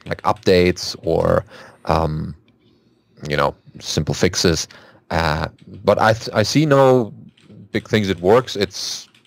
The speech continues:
yeah, part of the system. People use it. It's not something abandoned or outdated for too long. So I,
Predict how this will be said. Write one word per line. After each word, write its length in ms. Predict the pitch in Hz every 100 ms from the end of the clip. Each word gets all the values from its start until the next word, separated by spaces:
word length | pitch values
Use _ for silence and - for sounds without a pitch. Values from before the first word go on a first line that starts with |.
| _ _ _ -
yeah, 180 | 104 95
part 260 | - 107
of 60 | 110
the 80 | 110
system. 440 | 123 113 123 113
People 300 | 110 110 107
use 220 | 101 104
it. 120 | 110 - - - - -
It's 220 | 90 -
not 180 | 95 92
something 440 | 92 87 90 87
abandoned 640 | 80 80 82 90 87 82
or 480 | 82 82 82 80 - - 80 -
outdated 480 | 90 90 87 82 80
for 180 | - 90
too 140 | -
long. 320 | 85 82 80 - _ _ _ _ _ _ _ _ _ _ _ _
So 500 | - - 78 - 110 -
I, 220 | 80